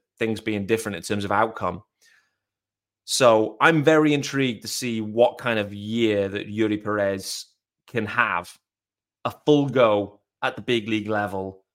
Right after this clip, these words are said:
He'll be managed as well, of course, but a full go. He won't be starting in the, in the minor leagues. Like, Yuri Perez will be on this opening day roster. He'll probably be the second arm out of the, uh, you know, from in the rotation. You know, Luzardo probably gets the ball.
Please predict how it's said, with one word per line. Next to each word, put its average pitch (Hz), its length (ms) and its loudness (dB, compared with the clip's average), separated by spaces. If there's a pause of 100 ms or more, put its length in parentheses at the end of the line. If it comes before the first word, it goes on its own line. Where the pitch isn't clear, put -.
(500)
He'll 131 160 2
be 151 100 4
managed 120 540 2
as 117 100 -8
well, 104 220 0
of 104 100 -10
course, 101 600 -4 (400)
but 104 300 -2 (140)
a 127 100 -4 (100)
full 127 180 -2
go. 107 180 4
He 120 140 -2
won't 123 180 -2
be 123 80 -8
starting 107 380 -2
in 101 100 -4
the, 101 140 -8
in 110 80 -4
the 101 80 -2
minor 98 240 -2
leagues. 92 340 -10
Like, 98 180 -6
Yuri 104 200 -4
Perez 95 340 -4
will 98 120 -10
be 104 120 -2
on 98 140 2
this 98 160 -4
opening 95 260 -4
day 92 160 -6
roster. 98 540 -4 (140)
He'll 104 160 -2
probably 104 280 -2
be 98 300 -8 (100)
the 104 60 -8
second 101 360 -2
arm 95 360 -2 (640)
out 107 200 2
of 98 80 -4
the, 101 280 -4
uh, 95 200 -4 (380)
you 110 100 -4
know, 98 180 0
from 104 260 -2
in 107 100 -2
the 101 80 -2
rotation. 101 680 -2
You - 80 -10
know, 98 80 -6
Luzardo 104 460 2
probably 101 240 -4
gets 98 200 -6
the 104 60 -6
ball. 107 500 0